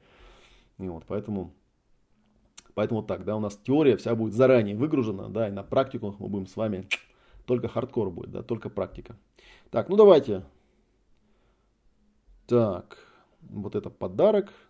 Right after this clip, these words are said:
Да, ну, про цены я уже сказал, повторяться не буду. Я потом напишу отдельный пост просто, да, где это будет ещё в текстовом виде. Так, звук барахлит. Обычная фишка Гугла.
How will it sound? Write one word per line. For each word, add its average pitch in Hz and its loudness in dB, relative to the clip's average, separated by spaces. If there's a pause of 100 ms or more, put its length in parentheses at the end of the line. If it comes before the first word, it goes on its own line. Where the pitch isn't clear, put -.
Да, 101 -4
ну, 160 0
про - -2
цены 196 6
я 170 8
уже 156 2
сказал, 196 4
повторяться 131 2
не 147 -2
буду. 170 0
Я 113 2
потом 113 -2
напишу 104 -6
отдельный 101 -2
пост - -2
просто, - -14
да, 110 -6
где 95 -6
это 92 -6
будет 98 -8
ещё 98 -12
в - -16
текстовом 98 -8
виде. 135 -8 (880)
Так, 101 -4
звук 117 -4
барахлит. 101 -6 (800)
Обычная 104 -10
фишка - -16
Гугла. 143 -6